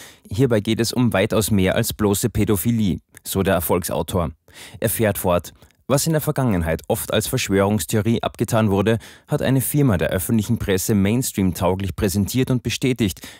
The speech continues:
nämlich, dass junges Blut von älteren Menschen benutzt wird, zwecks Verjüngungspotenzial. Kostenpunkt für eineinhalb Liter Blut,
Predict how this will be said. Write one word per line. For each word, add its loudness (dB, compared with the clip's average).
nämlich, 2
dass 0
junges 2
Blut 0
von -2
älteren 0
Menschen 0
benutzt 0
wird, 2
zwecks -2
Verjüngungspotenzial. 0
Kostenpunkt 0
für 0
eineinhalb 2
Liter 0
Blut, 0